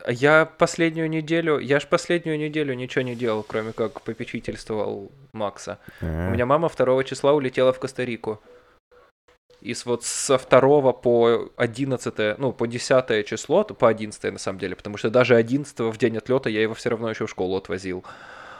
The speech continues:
Speaker 1: Ам, я, ну, типа, да, че-то делал свое, да, там немножко работал, но у меня все равно вся моя рутина крутилась вокруг Макса.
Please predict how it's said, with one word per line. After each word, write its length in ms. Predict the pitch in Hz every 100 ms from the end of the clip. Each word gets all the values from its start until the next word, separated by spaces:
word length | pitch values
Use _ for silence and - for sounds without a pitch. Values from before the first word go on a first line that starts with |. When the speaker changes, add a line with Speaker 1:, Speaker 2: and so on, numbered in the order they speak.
| - -
Speaker 1:
Ам, 380 | 98 98 92 - _ _ _ _ -
я, 320 | 107 120 -
ну, 160 | 123 127
типа, 380 | 123 120 101 -
да, 220 | 110 127
че-то 280 | 151 147 139
делал 300 | 127 143 135
свое, 460 | - 135 127 143 196
да, 240 | 123 135
там 200 | - 123
немножко 400 | 123 123 127 -
работал, 560 | 120 120 151 196 131 113
но 320 | 123 131 120
у 100 | -
меня 240 | 127 131 147
все 160 | -
равно 280 | 139 139 147
вся 260 | - - 131
моя 240 | 123 117
рутина 400 | 117 - 170 185
крутилась 540 | - 123 - 143 131 110
вокруг 320 | - 117 110
Макса. 420 | 95 85 - 76